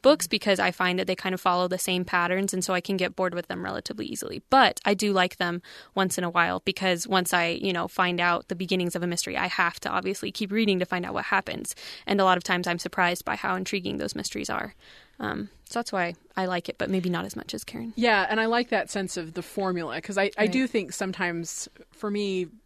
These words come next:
Speaker 2: horror particularly can get a little formulaic, and it can get a little formulaic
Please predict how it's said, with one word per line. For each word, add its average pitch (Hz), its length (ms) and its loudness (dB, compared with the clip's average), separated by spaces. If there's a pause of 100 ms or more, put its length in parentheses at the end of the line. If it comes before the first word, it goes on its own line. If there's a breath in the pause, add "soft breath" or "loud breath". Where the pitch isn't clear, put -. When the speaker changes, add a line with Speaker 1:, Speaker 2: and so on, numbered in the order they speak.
(200)
Speaker 2:
horror 185 380 4
particularly 165 560 0
can 180 140 -6
get 165 140 0
a 170 40 0
little 175 220 2
formulaic, 165 680 0 (560 loud breath)
and 190 80 4
it 190 160 0
can 220 140 -2
get 226 240 6
a 220 80 4
little 254 220 4
formulaic 196 640 4